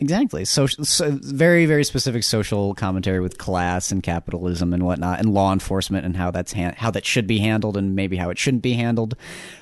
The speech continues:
Uh, and it's, it's a very interesting character study on, again, uh, the, the nature of humanity as well, a drawing from Blade Runner again. So, uh, yeah, it's, it's a, it's a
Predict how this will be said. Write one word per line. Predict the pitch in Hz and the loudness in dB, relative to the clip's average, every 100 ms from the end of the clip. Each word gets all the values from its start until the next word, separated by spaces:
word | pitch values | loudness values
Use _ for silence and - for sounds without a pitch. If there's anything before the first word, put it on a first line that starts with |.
| - | -6
Uh, | 127 123 120 120 120 - | 0 4 4 4 0 -2
and | 127 131 127 - | 0 2 2 2
it's, | 127 - - - | 0 0 -2 -4
it's | 139 | -4
a | 151 | -2
very | 165 285 | 0 2
interesting | 247 226 220 196 190 | 0 0 0 0 0
character | - 165 156 | 2 2 0
study | 156 139 139 | -4 0 2
on, | 131 127 135 | 2 0 0
again, | 120 117 113 | 0 2 0
uh, | 113 117 104 101 - | -2 -2 -2 -2 -4
the, | 107 | -6
the | 117 | 0
nature | 113 107 - | 2 2 0
of | 107 | -4
humanity | - 123 107 98 95 101 | 0 2 2 0 0 -2
as | - | -2
well, | 92 82 90 | -2 -2 -4
a | |
drawing | 95 98 90 90 | -2 -2 -2 -2
from | 98 | -6
Blade | - 85 90 | -4 -6 -4
Runner | 85 90 | -4 -4
again. | 87 87 101 - - - - | -2 -2 -2 -6 -20 -20 -6
So, | - 151 143 | 2 4 6
uh, | 143 139 139 - | 6 4 2 0
yeah, | 143 302 330 - | 0 0 0 -2
it's, | - - | -4 -2
it's | 127 123 | 0 2
a, | 110 - | 0 -2
it's | 127 - | -6 0
a | 113 | 0